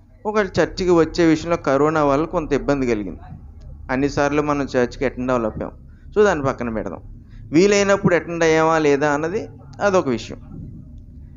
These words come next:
వ్యక్తిగతంగా దేవుని కొరకు ఒకవేళ ఆరాధనకు రాకపోయినా కూడా, రాలేకపోయిన పరిస్థితుల్లో ఉన్నప్పుడు ఎంత నమ్మకంగా ఉన్నాం? అలా ఉన్నప్పుడు దేవుడు మనల్ని ఎంతగా ఆశీర్వదించాడు, మనకు సహాయం చేశాడు.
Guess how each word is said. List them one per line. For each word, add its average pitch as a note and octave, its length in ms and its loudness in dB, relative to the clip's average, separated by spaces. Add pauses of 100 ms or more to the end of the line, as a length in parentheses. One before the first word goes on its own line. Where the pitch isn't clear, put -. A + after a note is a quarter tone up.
(260)
వ్యక్తిగతంగా F#3 920 2
దేవుని D#3 460 4
కొరకు D3+ 800 0
ఒకవేళ B2 400 0
ఆరాధనకు C3 500 0
రాకపోయినా A2+ 560 -2
కూడా, G2 260 -6 (1160)
రాలేకపోయిన D3+ 760 0
పరిస్థితుల్లో C3 640 0
ఉన్నప్పుడు A2 400 -4 (580)
ఎంత D3 220 0
నమ్మకంగా C3 520 -2
ఉన్నాం? - 260 -12 (880)
అలా F3+ 200 4
ఉన్నప్పుడు F#3+ 440 4
దేవుడు F3+ 300 6
మనల్ని F3 280 2
ఎంతగా D3+ 400 2
ఆశీర్వదించాడు, C3 760 0 (960)
మనకు C#3 180 0
సహాయం A#2+ 480 -2
చేశాడు. - 340 -12